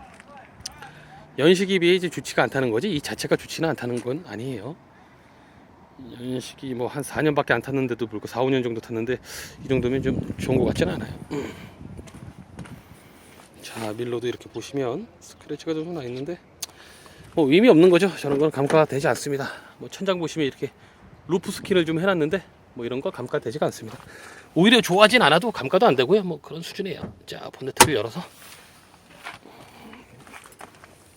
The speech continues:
연식은 이천십일 년에 십이 각자, 시니까 이천십이가 되겠네요. 십일에 십이. 그렇게 됐고요. 어,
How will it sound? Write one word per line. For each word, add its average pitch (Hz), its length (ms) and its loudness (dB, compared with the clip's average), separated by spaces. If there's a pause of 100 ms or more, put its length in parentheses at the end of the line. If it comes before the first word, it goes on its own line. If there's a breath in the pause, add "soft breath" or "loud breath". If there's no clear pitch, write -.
(960 loud breath)
연식은 202 880 4 (840 soft breath)
이천십일 220 760 2
년에 226 460 6
십이 226 320 -2
각자, - 520 -6 (560)
시니까 175 580 0 (760 soft breath)
이천십이가 180 520 -2
되겠네요. 98 400 -6
십일에 156 420 -6
십이. - 340 -8 (1400 loud breath)
그렇게 - 240 -18
됐고요. 110 320 -10
어, 131 480 -16